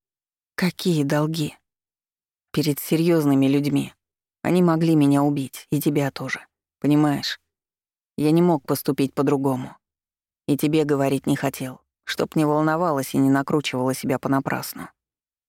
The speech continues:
Я хмурюсь и смотрю на него с недоверием. У Коли были проблемы. Из-за чего? Почему он ничего мне не говорил? Как это могло мимо меня пройти? У меня складывается ощущение, что я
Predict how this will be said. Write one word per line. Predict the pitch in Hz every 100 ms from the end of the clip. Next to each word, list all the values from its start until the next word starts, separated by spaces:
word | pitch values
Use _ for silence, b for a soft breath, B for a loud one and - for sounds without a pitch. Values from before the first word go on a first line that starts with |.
| _ _ _ _ -
Я | 180 170
хмурюсь | - 185 180 151 -
и | 143
смотрю | - 147 - 170
на | 143
него | 139 143
с | 143
недоверием. | 147 139 143 151 139 135 160 - _ _ -
У | 147
Коли | - 156 165 147
были | 151 151
проблемы. | - 143 143 156 170 - _ _
Из-за | 160 156 165
чего? | - - 170 123 - _ _ _ _ _ _
Почему | 185 - 247 247
он | 156
ничего | 156 165 180 190
мне | 160 151 151
не | 143
говорил? | 139 151 151 147 - _ _ _ _ -
Как | 190 180
это | 151 147
могло | 151 170 180
мимо | 156 156 160
меня | 165 175 151
пройти? | 160 156 165 - - - _ _ _ _ _ _ _ _ _ -
У | 190
меня | 208 226
складывается | 220 - 214 202 202 190 190
ощущение, | 190 - 196 - 254 175
что | 147 -
я | 160 160